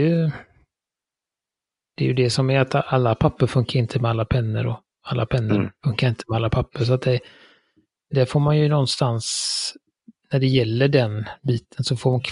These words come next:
Speaker 1: får man ju börja med kanske att välja. Antingen får man välja om det är någon bok som man verkligen tycker om. Den här boken vill jag använda. Och sen får man anpassa sin penna
Speaker 2: Mm.
Speaker 1: efter det. Eh, eller så gör man tvärtom.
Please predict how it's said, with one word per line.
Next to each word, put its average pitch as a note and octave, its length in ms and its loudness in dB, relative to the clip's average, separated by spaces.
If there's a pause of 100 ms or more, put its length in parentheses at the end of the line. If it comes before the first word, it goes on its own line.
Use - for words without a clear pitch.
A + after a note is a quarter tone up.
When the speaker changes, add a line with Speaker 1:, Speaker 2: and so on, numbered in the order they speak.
Speaker 1:
får C3+ 80 -2
man C3 180 0
ju C#3 180 0
börja C3 380 2
med D3 240 0
kanske C#3 320 -2
att B2+ 80 0
välja. B2 320 0
Antingen B2 320 0
får F3+ 100 0
man F3 180 4
välja B2+ 300 2
om B2 100 0
det B2 80 0
är A#2 40 0
någon A2+ 140 0
bok C3 300 -2
som C3+ 120 0
man B2 100 0
verkligen A2+ 400 -2
tycker B2 220 -2
om. C3 240 -2
Den B2 120 -2
här D3+ 180 2
boken C3 420 -2
vill A2+ 200 -2
jag A#2 120 -4
använda. A#2 440 -2 (540)
Och B2 100 0
sen A#2 140 0
får B2 100 -2
man A#2 140 0
anpassa A#2 500 0
sin A#2 180 -2
penna C#3 160 2
Speaker 2:
Mm. G#2+ 120 0
Speaker 1:
efter - 240 0
det. - 140 -4 (1080)
Eh, A2+ 180 0 (260)
eller C3 160 0
så - 140 0
gör C3 80 4
man D3+ 120 2
tvärtom. C3 340 0